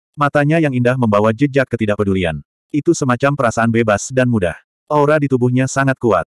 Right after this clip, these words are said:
Tubuhnya di bawah gaun awan yang mengalir juga sangat anggun, sempurna hingga ekstrim. Terutama dadanya yang tinggi dan lurus, jika dipadukan dengan wajahnya, itu pasti godaan yang fatal. Bermartabat, acuh tak acuh, bebas dan mudah, sederhana dan anggun,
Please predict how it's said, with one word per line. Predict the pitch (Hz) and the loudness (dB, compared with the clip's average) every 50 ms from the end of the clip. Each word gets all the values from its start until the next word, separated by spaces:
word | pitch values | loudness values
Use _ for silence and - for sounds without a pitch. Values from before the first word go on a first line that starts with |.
| _ _ - | _ _ -2
Tubuhnya | - 147 139 143 143 139 151 156 | 0 2 2 2 2 2 2 0
di | 151 | 2
bawah | 143 131 123 123 120 | 2 2 2 2 2
gaun | 117 117 117 123 | 2 2 2 2
awan | 117 117 117 117 120 135 | 2 0 0 2 2 0
yang | 135 120 113 | 0 0 0
mengalir | 104 101 101 101 113 113 | 0 0 2 2 2 0
juga | 110 120 113 117 113 | 0 0 0 0 0
sangat | - - 127 135 135 127 | 0 0 0 0 0 0
anggun, | 127 120 107 95 85 80 85 _ _ | 0 0 2 0 0 0 -6 _ _
sempurna | - - - 151 139 143 143 139 127 110 101 | -10 -4 -4 -2 0 0 0 0 0 -2 -2
hingga | - 123 120 107 95 | -2 -4 -2 -2 -2
ekstrim. | 92 - - - 92 85 76 69 67 _ _ _ _ _ _ _ _ _ _ _ | -4 -6 -8 -6 -4 -4 -4 -6 -10 _ _ _ _ _ _ _ _ _ _ _
Terutama | - 147 147 139 143 135 139 139 | 0 0 2 2 2 2 2 2
dadanya | 139 131 123 127 123 131 139 | 2 2 2 2 2 2 2
yang | 135 127 123 | 2 0 0
tinggi | 123 123 117 123 131 | 0 0 2 2 2
dan | 123 117 113 | 2 2 2
lurus, | 120 135 135 101 110 - - - - _ _ | 2 2 2 2 0 -2 -4 -10 -14 _ _
jika | - 127 117 120 135 135 135 | -12 -4 -2 0 2 2 2
dipadukan | 131 123 113 113 120 120 | 2 0 0 2 2 2
dengan | 120 113 110 104 101 | 2 2 0 0 2
wajahnya, | 101 107 107 120 123 120 101 87 78 78 _ _ - | 0 0 0 0 0 0 -2 -4 -4 -6 _ _ -4
itu | 147 139 - 151 | -4 0 0 0
pasti | 147 135 123 - - | 0 0 -2 -2 -2
godaan | 117 110 110 110 120 123 110 92 | 0 0 2 2 2 0 0 -2
yang | 95 92 92 | -2 -4 -2
fatal. | - 92 85 90 80 76 71 - _ _ _ _ _ _ _ _ _ _ _ _ _ - 143 | -2 -2 -2 -2 -4 -4 -6 -10 _ _ _ _ _ _ _ _ _ _ _ _ _ -10 -4
Bermartabat, | 143 139 131 131 131 - 131 120 107 117 151 _ _ _ _ _ _ | -2 0 0 0 0 2 2 2 2 2 0 _ _ _ _ _ _
acuh | - 135 139 - 165 | -2 -2 0 2 0
tak | 165 151 139 | 2 2 2
acuh, | 127 127 - - 135 147 160 165 _ _ _ - | 0 0 0 0 0 0 0 -4 _ _ _ -2
bebas | 120 123 120 120 123 - | 0 2 2 2 0 0
dan | - 117 117 | 0 0 0
mudah, | 123 143 147 120 98 92 - _ _ _ | 0 2 2 0 0 -2 -6 _ _ _
sederhana | - - - 147 127 117 117 120 127 139 127 | -12 -4 -2 -2 0 0 0 0 0 2 0
dan | 120 110 | 0 0
anggun, | 107 110 107 104 92 82 87 | 0 0 2 2 0 0 -4